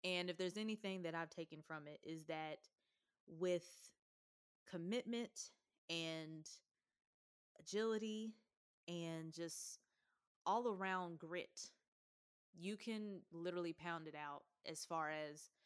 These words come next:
making that goal. Like, I know for a long time, I, I wanted to do a podcast. And I'm just grateful that God just put it in a space where it was going to be not only on the topics that I would love to talk about, but with the right person.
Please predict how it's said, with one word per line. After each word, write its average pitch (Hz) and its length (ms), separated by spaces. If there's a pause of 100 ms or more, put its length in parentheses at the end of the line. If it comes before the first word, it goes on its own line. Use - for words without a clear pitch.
(300)
making 175 480
that 156 220
goal. 156 300
Like, 156 180 (260)
I 170 160
know 175 520
for 160 200 (760)
a 156 80
long 175 280
time, 131 300 (360)
I, 156 120 (220)
I 156 100
wanted 151 360 (120)
to 165 40 (540)
do 156 80
a - 200
podcast. - 540 (580)
And 165 140
I'm 165 120
just 160 140
grateful 160 420
that 151 320 (680)
God 156 220
just 151 200
put 165 140
it 160 100
in 156 140
a 151 60
space 160 460
where 151 400
it 160 80
was 156 100
going 156 200
to 151 60
be 156 480 (1080)
not 269 220
only 233 300
on 208 140
the 190 80
topics 180 360
that 170 100
I 165 40
would 160 160
love 170 160
to 165 40
talk 202 260
about, 170 240
but 254 120
with 285 160
the 277 80
right 262 240
person. - 320